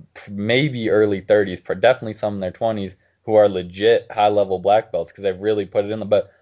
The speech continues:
a lot of the, the purple bl-, belts, brown and black belts, they're, like, we're not talking ancient, but we're talking, like,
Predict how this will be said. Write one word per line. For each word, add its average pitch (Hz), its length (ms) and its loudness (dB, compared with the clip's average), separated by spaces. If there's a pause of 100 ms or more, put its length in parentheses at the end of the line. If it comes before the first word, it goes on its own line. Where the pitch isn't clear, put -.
a 95 80 0
lot 113 260 4
of 135 80 -2
the, 107 160 -2 (100)
the - 80 -12
purple 120 380 -2
bl-, 120 160 0
belts, 113 520 2 (540)
brown 110 400 0
and 98 120 -6
black 117 280 0
belts, 95 240 -4 (320)
they're, 139 180 4
like, 117 380 2 (560)
we're 151 60 -6
not 139 180 0
talking 110 300 -4
ancient, 120 440 -8
but 101 100 -2
we're 131 100 -2
talking, 143 340 -8
like, 92 340 0